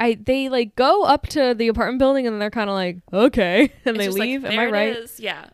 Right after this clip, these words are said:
Speaker 1: Yeah.
Speaker 2: So they know where it is for later, and then they leave.
Speaker 1: Yeah. Um, and I didn't realize this about Double Ed. I thought that was just, like, the nickname for this. There's this blind gentleman named Ed, and also the person who, like,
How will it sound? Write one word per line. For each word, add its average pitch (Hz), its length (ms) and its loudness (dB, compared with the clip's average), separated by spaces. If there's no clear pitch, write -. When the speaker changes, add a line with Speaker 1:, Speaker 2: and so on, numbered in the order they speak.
Speaker 1:
Yeah. 202 200 0
Speaker 2:
So 175 100 -2
they 175 60 -6
know 185 100 -8
where 226 180 -12
it 233 80 -16
is 277 180 -12
for 320 140 -14
later, 165 300 -8
and 165 100 -16
then 170 160 -14
they 185 120 -8
leave. 131 200 -10
Speaker 1:
Yeah. 107 220 -8
Um, 214 260 0
and 262 140 0
I 262 60 4
didn't 311 220 0
realize 240 260 6
this 233 160 0
about 202 240 2
Double 190 320 0
Ed. 170 320 0
I 214 200 -2
thought 233 280 0
that 240 100 6
was 240 100 4
just, 254 140 -2
like, 202 160 -2
the 202 100 2
nickname 220 500 0
for 233 100 0
this. 202 220 0
There's 220 240 2
this 220 120 -2
blind 202 440 0
gentleman 202 480 0
named 170 320 -4
Ed, 190 340 2
and 208 220 -2
also 226 380 4
the 202 80 0
person 214 540 2
who, 214 120 0
like, 180 400 -2